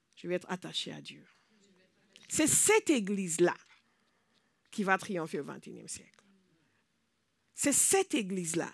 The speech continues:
qui est attachée à Dieu que Dieu cherche.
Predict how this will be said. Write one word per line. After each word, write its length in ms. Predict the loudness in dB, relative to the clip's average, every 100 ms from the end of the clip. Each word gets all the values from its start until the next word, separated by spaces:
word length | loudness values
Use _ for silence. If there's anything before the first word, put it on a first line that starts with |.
| -2
qui 100 | -2
est 80 | 4
attachée 560 | 4 4 0 -2 -2 -4
à 100 | -6
Dieu 280 | -12 -14 -16 -20 -20 _ _ _ -8
que 80 | -6
Dieu 180 | -4 -2
cherche. 680 | -2 -4 -8 -12 -12 -16